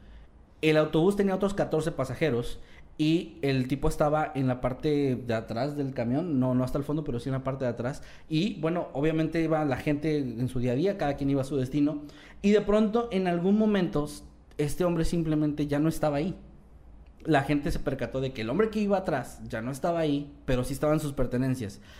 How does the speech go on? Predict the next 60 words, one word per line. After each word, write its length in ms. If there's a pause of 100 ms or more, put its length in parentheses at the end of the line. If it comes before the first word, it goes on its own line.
Ahora, 200
es 80
importante 400
también 220
decir 240
en 120
este 160
caso 220
que 100
no 160
había 160
una 80
salida 280
de 60
emergencia 400
en 60
la 100
parte 200
de 40
atrás 140
del 80
autobús, 260
no 80
había 120
una 100
salida 320
trasera 380
como 140
en 60
algunos 320
camiones. 580 (500)
Simplemente 840 (460)
el 160
hombre 200
ya 80
no 80
estaba 400
y 120
nadie 400
lo 100
había 240
visto 460
bajarse 500
del 80
autobús, 380
nadie 180
lo 100
había 120
visto 180
salirse 400
por 140
una 120
ventana, 300
que 60
lo 80
creo 180
era 140
también 260
muy 120
difícil. 420